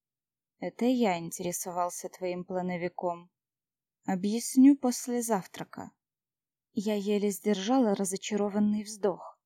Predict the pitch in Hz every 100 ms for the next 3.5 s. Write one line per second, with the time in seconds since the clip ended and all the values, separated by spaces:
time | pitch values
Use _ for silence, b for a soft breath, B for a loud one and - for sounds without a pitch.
0 | _ _ _ _ _ _ _ 247 240 247
1 | 294 302 262 269 262 - 285 220 190 180
2 | 202 190 185 - 190 208 202 196 202 208
3 | 269 247 175 170 185